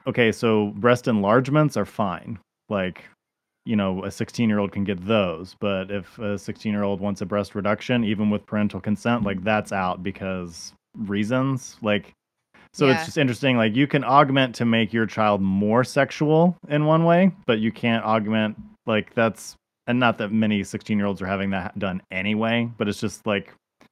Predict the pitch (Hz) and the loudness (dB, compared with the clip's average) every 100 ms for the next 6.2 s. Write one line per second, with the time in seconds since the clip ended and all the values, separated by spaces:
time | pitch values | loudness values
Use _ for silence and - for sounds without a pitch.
0 | _ _ _ _ _ _ 117 131 123 143 | _ _ _ _ _ _ 0 2 6 6
1 | 156 - 139 113 135 135 131 123 117 110 | 6 4 2 4 2 4 4 2 2 0
2 | 110 113 - 110 107 110 - 107 92 104 | 0 -2 0 0 0 -2 -2 -6 -4 -2
3 | 113 110 104 101 110 120 131 123 127 127 | 0 0 -2 -2 -2 0 0 0 2 2
4 | 113 101 110 110 107 107 104 - - 110 | 2 0 0 2 2 0 -2 -10 -4 -2
5 | 101 - _ 123 - 147 156 - 110 104 | -2 -6 _ -20 -6 2 2 2 -2 -2
6 | 90 85 | -2 -8